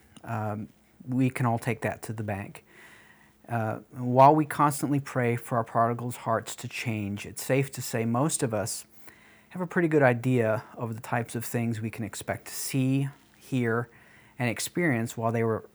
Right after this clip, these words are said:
are living a life of sin. Their behavior is predictable. If we know what is coming, then we should be prepared for how to handle it.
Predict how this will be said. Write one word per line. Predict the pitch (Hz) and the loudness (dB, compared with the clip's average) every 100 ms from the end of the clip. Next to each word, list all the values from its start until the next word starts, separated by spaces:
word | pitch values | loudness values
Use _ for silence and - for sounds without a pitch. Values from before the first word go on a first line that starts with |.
| - | -2
are | 117 113 | 2 2
living | 110 110 113 117 113 | 2 0 0 0 -2
a | 107 | -2
life | 104 104 | -2 -4
of | 101 104 | -6 -4
sin. | - 113 101 - 135 _ - - - _ | -2 -2 -6 -8 -14 _ -20 -20 -20 _
Their | - 117 123 | -2 2 2
behavior | 131 135 170 175 139 | 2 0 -2 0 0
is | 120 117 | 0 -2
predictable. | - 120 113 127 - 107 110 139 - _ - - - - _ _ - | -4 -4 0 -2 -2 -6 -6 -10 -14 _ -20 -20 -20 -20 _ _ -8
If | 127 | -4
we | 135 | 2
know | 131 135 | 4 6
what | 151 175 | 6 2
is | 190 | 0
coming, | - - 208 117 104 127 - | -4 -2 0 0 -2 -4 -8
then | - 123 | -4 0
we | 127 | 0
should | 127 - 120 117 - | 0 -2 -4 -4 -2
be | 127 | -2
prepared | - 135 - 175 143 110 107 | -2 -10 -6 -2 2 0 -2
for | 127 | -6
how | - 120 117 | -4 -2 0
to | |
handle | 117 131 123 117 113 | -2 -2 -2 -2 -6
it. | - | -10